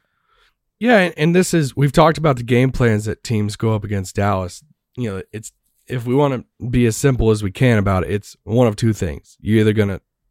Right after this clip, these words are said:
try to take out Luka and dare the other guys to beat you, or <laughs> do you, you know, do the opposite? And it's like, this is, this is the,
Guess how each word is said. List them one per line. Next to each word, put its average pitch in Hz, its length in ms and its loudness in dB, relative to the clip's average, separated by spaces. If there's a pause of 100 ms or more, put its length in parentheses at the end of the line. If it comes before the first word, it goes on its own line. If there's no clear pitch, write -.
(360)
try 101 160 2
to 101 80 0
take 104 180 2
out 101 140 2
Luka 135 400 2 (120)
and 98 120 -10
dare 95 160 2
the 95 140 2
other 95 120 2
guys 95 240 -2
to 95 60 -10
beat 101 260 -2
you, 160 200 0 (680)
or 127 440 2 (100)
<laughs> - 100 -20
do 120 360 -4
you, 107 280 0 (180)
you 101 80 0
know, 92 160 -6 (220)
do 123 100 0
the 123 160 2
opposite? - 480 0 (400)
And - 80 -8
it's 147 120 2
like, 156 280 0
this 160 400 -2
is, 160 260 2 (200)
this 160 260 2
is 156 140 -2
the, 135 300 4